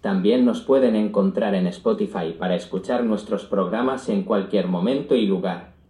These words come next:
Si desean apoyar nuestro trabajo y contribuir al crecimiento del podcast, les invitamos a unirse a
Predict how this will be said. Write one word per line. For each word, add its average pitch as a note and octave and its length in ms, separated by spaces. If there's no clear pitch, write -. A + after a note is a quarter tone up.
Si C#3 140
desean E3+ 420
apoyar C#3+ 400
nuestro B2+ 380
trabajo B2+ 420
y C3+ 100
contribuir A2 560
al A2 140
crecimiento A2 640
del F#2+ 200
podcast, C#3+ 540
les G#2+ 200
invitamos A2 600
a A2+ 60
unirse G2 480
a - 220